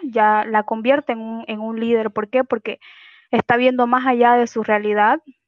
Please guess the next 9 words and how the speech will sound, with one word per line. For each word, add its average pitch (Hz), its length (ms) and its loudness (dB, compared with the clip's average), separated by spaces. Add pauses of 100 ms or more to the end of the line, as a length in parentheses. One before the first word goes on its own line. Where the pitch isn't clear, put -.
(160)
y 220 320 -8
ve 220 380 2
que 208 220 2
existen 226 560 0
problemas, 226 760 2
que 220 100 -2
existen 226 480 -6
situaciones 226 760 -4
que, - 180 -4